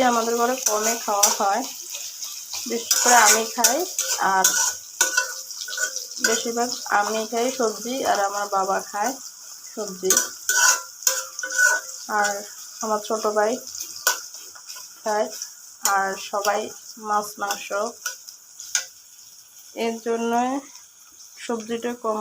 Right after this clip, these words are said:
খাওয়া হয় আমাদের ঘরে। যাই হোক, দেখতে থাকেন আমার ভিডিওটা, সবাই একটু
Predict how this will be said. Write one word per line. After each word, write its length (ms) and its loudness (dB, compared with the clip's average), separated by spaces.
খাওয়া 300 2
হয় 220 2
আমাদের 340 -2
ঘরে। 220 2
যাই 260 4
হোক, 140 0
দেখতে 300 -2
থাকেন 300 -2
আমার 160 2
ভিডিওটা, 440 2
সবাই 340 6
একটু 200 -6